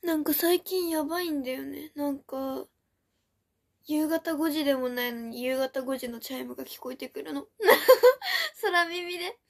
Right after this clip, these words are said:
聞こえてきて、「あー、鳴ってんなー」とか思っちゃう。<laughs>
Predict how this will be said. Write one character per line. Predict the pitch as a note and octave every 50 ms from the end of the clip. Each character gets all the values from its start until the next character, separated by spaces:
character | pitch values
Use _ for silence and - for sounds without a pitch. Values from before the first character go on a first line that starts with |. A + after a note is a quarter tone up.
| - - - - - _ _ _ _
聞 | - -
こ | - E4+
え | D#4
て | D4+ - E4 D#4+ D#4
き | - -
て、 | _ _ C#4+ C4+ C4+ C4 C4+ - - _ _ _ _ _ _ - - _ _ _ _
「あ | B3+ C4 C4 C4
ー、 |
鳴 | B3+ B3 B3
っ | B3 -
て | _ - C#4+
ん | C#4+ C#4+ C#4+
な | D4 C#4+ C#4+ C4+
ー」 | B3
と | A#3+ A#3
か | A3+ A#3
思 | A3+ C4+ C#4+
っ |
ち | - _ - - -
ゃ |
う。 | - - _
<laughs> | F4 E4+ F#4+ G#4+ - - C5+ C5 - - B4+ - - -